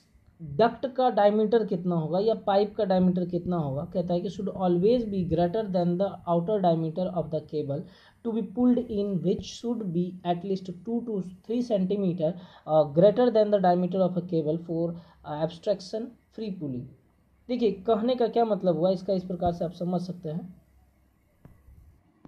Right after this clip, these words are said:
देखिए, कहने का ये मतलब हुआ कि मान लीजिए कि ये कोई आपका trench है, अब इसके अंदर ये कोई आप मान लीजिए क्या लिखा है, आप या ये duct बनाए या pipe बनाए,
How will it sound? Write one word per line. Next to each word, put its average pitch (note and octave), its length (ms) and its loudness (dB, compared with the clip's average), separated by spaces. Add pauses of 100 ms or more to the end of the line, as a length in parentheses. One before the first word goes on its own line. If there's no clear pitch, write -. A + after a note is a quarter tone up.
(760)
देखिए, F3 320 2 (1300)
कहने B3 240 4
का D4 120 8
ये C#4+ 100 6
मतलब C4+ 320 4
हुआ C4 120 6
कि C4 180 -2
मान A3 380 0
लीजिए B3+ 300 0
कि B3+ 100 -6
ये A#3+ 180 0
कोई A#3+ 180 2
आपका A3+ 300 2
trench A3+ 600 0
है, B3 140 -10 (640)
अब B3 220 -2
इसके C4+ 300 0
अंदर B3 420 2
ये A#3+ 160 4
कोई A#3+ 200 6
आप A3+ 240 0
मान G#3+ 180 0
लीजिए G#3+ 200 -2
क्या G3+ 180 4
लिखा E3+ 260 -2
है, C#3 140 -2
आप E3+ 280 -4
या F3+ 140 4
ये F3 180 4
duct F#3 260 4
बनाए F3+ 460 0
या F3 120 2
pipe E3+ 340 0
बनाए, C3+ 300 -8